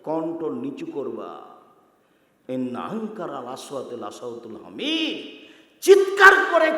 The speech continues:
কথা বলা গাধার লক্ষণ। গাধার কণ্ঠ হলো সবচেয়ে উঁচু। জীবনে চিৎকার করে কথা বলবেন না। বাপ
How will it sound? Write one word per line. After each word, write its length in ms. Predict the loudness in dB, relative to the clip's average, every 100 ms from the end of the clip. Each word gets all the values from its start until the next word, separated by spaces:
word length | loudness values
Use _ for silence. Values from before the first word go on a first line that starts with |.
| 0
কথা 300 | -2 -2 -2
বলা 260 | -2 -4
গাধার 520 | -4 -4 -4 -2 -2 0
লক্ষণ। 720 | -2 -4 -4 0 0 0 -4 -12 -18 -20 -20 -20 -6
গাধার 440 | 0 0 4 6 6 2
কণ্ঠ 260 | -2 -2 -2
হলো 220 | -2 0
সবচেয়ে 440 | 0 -2 -4 -2 -2
উঁচু। 380 | -2 -4 -8 -10 -14 -20 -20 _ _ _ _ _ _ _ _ _ _ _ _ _ _ _ _ _ -20 -8
জীবনে 340 | -2 0 0 -2
চিৎকার 400 | -2 -4 -4 -6
করে 200 | -6 -8 -10
কথা 180 | -10 -8
বলবেন 320 | -8 -10 -14
না। 160 | -18 -20 -20 _ _ _ _ _ _ _ _ _ _ _ _ _ _ _ _
বাপ 220 | -6 -6